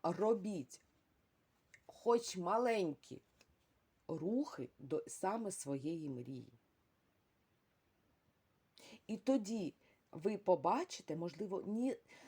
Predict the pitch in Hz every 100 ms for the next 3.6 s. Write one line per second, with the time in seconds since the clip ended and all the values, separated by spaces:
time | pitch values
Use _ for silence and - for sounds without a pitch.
0 | - - 196 269 262 220 262 - 233 202
1 | 185 254 233 - - - - 135 - 202
2 | 202 190 185 269 - 233 208 233 - 208
3 | 196 - 202 214 247 339